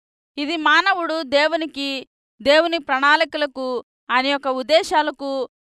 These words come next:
వ్యతిరేకత చూపించి, మొదట పురుషుడు, స్త్రీ ఆయనకు అవిధేయులై ఉన్నారు. అయితే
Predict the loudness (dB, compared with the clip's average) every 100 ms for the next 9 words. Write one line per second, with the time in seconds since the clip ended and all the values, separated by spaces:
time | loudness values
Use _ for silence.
0 | -4 -4 0 0 0 -4 -4 -6 -12 -10
1 | -10 -8 -10 -10 -14 _ _ -2 2 2
2 | 0 -4 -6 -6 -6 -6 -6 -8 -8 -8
3 | -6 -6 -10 _ _ -2 0 0 -2 -2
4 | 0 2 0 2 2 2 0 -2 -2 -2
5 | -2 -4 -12 _ _ _ _ -6 -4 -2
6 | -2 -4